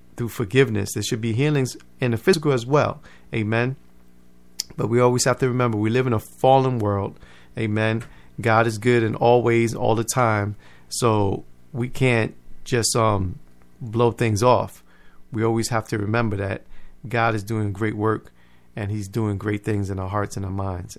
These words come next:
Amen. So that'll always be a good thing for us to know and to,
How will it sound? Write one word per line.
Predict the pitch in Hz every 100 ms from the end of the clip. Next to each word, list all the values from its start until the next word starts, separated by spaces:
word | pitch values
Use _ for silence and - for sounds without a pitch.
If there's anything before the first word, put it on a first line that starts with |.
| 107
Amen. | 101 110 117 131 - - _ _ _
So | - 113 98 92 - -
that'll | 139 113 107
always | 104 98 98
be | 95 101
a | 98
good | 95 107 98
thing | 107 98 90 - -
for | -
us | 104 -
to | 101
know | 98 101 95
and | - - -
to, | 107 95